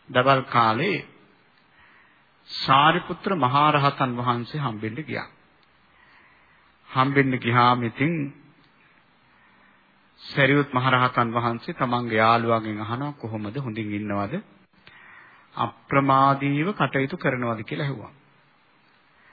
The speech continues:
ඒ වෙලාවේ ධනංජානි කියනවා, ඉතින් අපිට මොන අප්‍රමාදයක්ද? අපිට ඉතින් මේ ගිහියන් හැටියට හරියට වැඩ තියෙනවා.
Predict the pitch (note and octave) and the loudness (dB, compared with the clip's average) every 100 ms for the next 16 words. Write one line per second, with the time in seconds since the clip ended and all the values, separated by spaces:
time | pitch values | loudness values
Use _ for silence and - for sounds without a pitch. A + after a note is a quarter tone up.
0 | - - _ _ _ _ _ - B2+ C#3 | -20 -20 _ _ _ _ _ -6 2 4
1 | C#3+ C3 B2 B2 D3 A#2+ A#2+ B2 A#2 A#2 | 4 4 4 4 0 0 0 0 0 0
2 | A2+ A2 A2+ A2+ A2+ C3 A2 A#2 A2 A2 | 0 -4 -6 -6 -6 -4 -4 -4 -8 -8
3 | G#2+ G#2+ - A2+ A2 G#2+ G2 G#2 - - | -6 -8 -6 -4 0 0 -2 -4 -6 -10
4 | C3+ G3+ _ _ - - - - A#2 B2+ | -12 -12 _ _ -20 -20 -20 -12 -10 -8
5 | A#2 A2 - A#2 A#2+ A#2 G#2 A2 A2+ A2+ | -8 -8 -8 -8 -6 -8 -6 -4 -4 -4
6 | G#2+ G2+ G#2+ G#2 C3+ A2 G#2+ A2+ A#2+ B2 | -6 -6 -8 -6 -6 -6 -6 -6 -6 -6
7 | D3 A2+ G#2+ A2 G2+ G2 - | -4 -4 -4 -6 -8 -10 -14